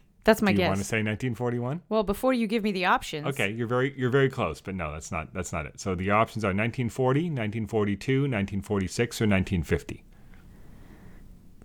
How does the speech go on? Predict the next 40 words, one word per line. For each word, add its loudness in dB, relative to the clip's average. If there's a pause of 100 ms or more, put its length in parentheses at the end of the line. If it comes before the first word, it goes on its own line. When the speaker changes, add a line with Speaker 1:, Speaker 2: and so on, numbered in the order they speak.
(180)
Speaker 1:
Forty-six. 6 (180)
Speaker 2:
No, 8
it -2
was -4
forty-two. 0 (500)
Speaker 1:
Oh, -6 (560)
I 4
was 2
so 4
<laughs> -2
close. 6 (1200)
Oh, 2
okay. 2 (420)
Speaker 2:
Well, 2
if 2
you -2
thought 6
about -2
it, -6
I -8
mean, -2 (360)
the -2
Speaker 1:
Well, 6
Speaker 2:
J-, 2
Speaker 1:
the 2
J 0
S -2
A, -2
I -2
thought -2
the 0
Speaker 2:
they 2
were 2
Speaker 1:
J 2
S 0
A -2
Speaker 2:
active 0
Speaker 1:
was 2
Speaker 2:
during 0
Speaker 1:
formed 6